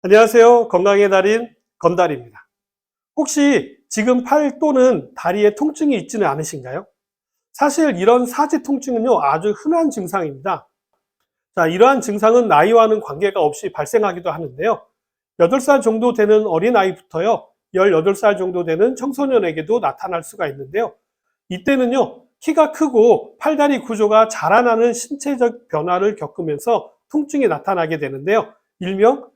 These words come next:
성장통이라고 하죠. 저희 아들도 어릴 적에요, 발목과 다리가 아프다고 해서 밤에 다리를 주물러 주었던 기억이 나는데요.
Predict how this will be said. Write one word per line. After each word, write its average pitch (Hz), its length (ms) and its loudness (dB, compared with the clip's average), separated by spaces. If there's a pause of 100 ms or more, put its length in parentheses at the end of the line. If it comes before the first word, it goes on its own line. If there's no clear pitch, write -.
(160)
성장통이라고 269 920 -2
하죠. 131 200 -14 (840)
저희 254 240 4
아들도 233 840 2
어릴 196 280 -4
적에요, 202 520 0 (300)
발목과 240 640 2
다리가 175 440 -2
아프다고 220 440 0
해서 196 500 -2 (180)
밤에 202 360 0
다리를 214 440 -4
주물러 226 380 0
주었던 190 420 -4
기억이 156 340 -6
나는데요. 127 580 -8